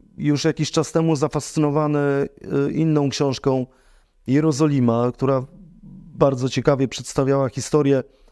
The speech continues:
miasta, które było najczęściej oblegane w historii świata, zdaje się pięćdziesiąt razy, czy też dwukrotnie zró-, zupełnie zrów-, zrównane z ziemią. Dzisiaj, e,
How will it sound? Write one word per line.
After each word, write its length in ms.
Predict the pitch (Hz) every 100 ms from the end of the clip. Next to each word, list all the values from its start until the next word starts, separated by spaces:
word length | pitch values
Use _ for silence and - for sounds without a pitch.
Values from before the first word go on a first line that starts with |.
| _ -
miasta, 300 | 139 - 135
które 200 | 147 139
było 260 | 135 135
najczęściej 680 | 135 135 151 143 - 139 131 _ _ _
oblegane 540 | 123 127 143 147 135 117
w 60 |
historii 320 | 123 - 113
świata, 320 | 110 139 123 104
zdaje 220 | 120 120
się 120 | 117
pięćdziesiąt 400 | 127 123 127 113
razy, 340 | 131 131 127
czy 260 | 107 123 117 - _ _ _ - 107
też 300 | 135 120 - 131
dwukrotnie 520 | 117 123 123 151 139 120
zró-, 280 | 131 117
zupełnie 360 | 123 135 151 147
zrów-, 320 | 123 135 151
zrównane 480 | 120 139 131 143 139
z 40 | 117
ziemią. 420 | 131 117 120 131 - _ _ _ _ _ _ 151
Dzisiaj, 520 | 131 156 180 175
e, 100 | 165